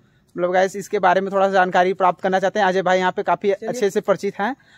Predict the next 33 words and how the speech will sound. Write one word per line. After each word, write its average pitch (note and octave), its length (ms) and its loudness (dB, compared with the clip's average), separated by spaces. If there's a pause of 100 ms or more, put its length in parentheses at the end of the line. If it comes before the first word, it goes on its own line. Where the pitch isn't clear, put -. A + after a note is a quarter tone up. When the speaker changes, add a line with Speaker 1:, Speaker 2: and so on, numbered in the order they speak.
(140)
Speaker 1:
और F3 160 4
guys, G3 200 2
वो G#3 120 -2
बता F#3+ 280 2
रहे G3+ 100 0
हैं G3+ 100 -6
कि G#3 100 -8
इधर G3+ 160 2
से G3+ 120 -8
मतलब G3 300 0
क्या, F#3+ 180 4 (220)
मतलब F#3 260 2 (420)
इसमें G3+ 280 -6
क्या G3+ 180 4
क्या G3+ 160 2
होता F#3+ 260 4
था G3+ 160 4
पहले F#3 300 2
के G3 120 -4
ज़माने, F3 680 -2
मतलब F#3 260 0 (380)
ज़माने G#3 320 0
में B3+ 140 0
क्या C4 240 6
guys, A3 260 2
बता G#3+ 220 0
दें A3 100 -2
कि A3 80 -2
सन G#3+ 160 -2
दो G3+ 140 4
हज़ार G3 280 4
दो, A3+ 260 6 (220)
मतलब F#3+ 260 2